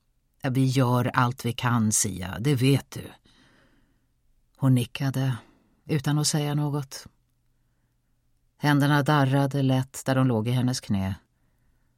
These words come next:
Sen tittade hon på honom, med ögonen fyllda av tårar. Det var inte första gången Patrik mötte den synen. "Han kommer inte tillbaka, eller hur?"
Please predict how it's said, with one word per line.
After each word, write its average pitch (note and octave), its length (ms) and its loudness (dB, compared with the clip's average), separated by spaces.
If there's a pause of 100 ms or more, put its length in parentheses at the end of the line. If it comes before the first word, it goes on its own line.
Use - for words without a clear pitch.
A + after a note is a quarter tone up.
(400)
Sen B2 200 -2
tittade A#2 320 -2
hon A#2 180 0
på - 200 -8
honom, B2 340 -6 (380)
med B2 200 2
ögonen A2+ 360 0
fyllda A2 380 -2
av B2 120 -6
tårar. A2+ 640 -8 (960)
Det D3 120 0
var C3+ 160 4
inte C3 160 0
första C#3 360 -4
gången A#2 380 -2
Patrik - 500 -8
mötte G#2 300 -4
den G#2+ 220 -4
synen. G#2 460 -6 (1900)
"Han C3+ 180 -4
kommer A#2+ 300 0
inte C3 180 -2
tillbaka, C#3 580 -6 (540)
eller C3 200 -2
hur?" B2 320 -8